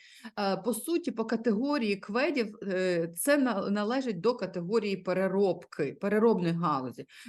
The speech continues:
Тому перевірте, будь ласка, свої кведи, а раптом ви в секції С, а, що є, що вважається переробною галуззю.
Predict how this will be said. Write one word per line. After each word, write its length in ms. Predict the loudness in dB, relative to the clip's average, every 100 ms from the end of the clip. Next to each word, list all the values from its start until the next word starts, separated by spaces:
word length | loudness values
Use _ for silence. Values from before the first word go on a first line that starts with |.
| 2
Тому 460 | 4 6 4 0 2
перевірте, 520 | 4 4 2 0 -2
будь 160 | 0 2
ласка, 300 | 0 0 -6
свої 320 | 0 2 2
кведи, 480 | 0 0 0 0 0
а 100 | 0
раптом 480 | 0 -2 -4 -6 0
ви 140 | -2
в 80 | -2
секції 960 | -6 -2 -2 -2 -8 -6 0 0 0 -10 -4
С, 420 | 2 4 4 0 -12 -20 -8
а, 340 | 0 2 2 0
що 280 | -2 0 2
є, 340 | 4 0 0
що 220 | -4 -2
вважається 540 | -2 0 2 0 -2 -4
переробною 600 | -2 0 -2 0 0 0
галуззю. 480 | 0 -2 -4 -12 -16